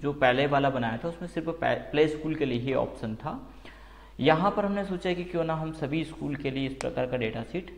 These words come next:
तैयार करें और उसी concept पर ये आधारित है। आज का हमारा जो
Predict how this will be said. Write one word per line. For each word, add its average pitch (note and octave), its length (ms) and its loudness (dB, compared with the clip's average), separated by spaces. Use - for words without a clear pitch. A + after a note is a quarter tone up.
तैयार A2+ 260 2
करें B2+ 300 -6
और D#3 180 -2
उसी C#3 200 -6
concept - 500 -4
पर A2+ 240 -6
ये C#3 380 -6
आधारित G#2 440 -2
है। G#2 80 -14
आज - 240 12
का A#3+ 140 8
हमारा F#3+ 800 4
जो D#3+ 140 4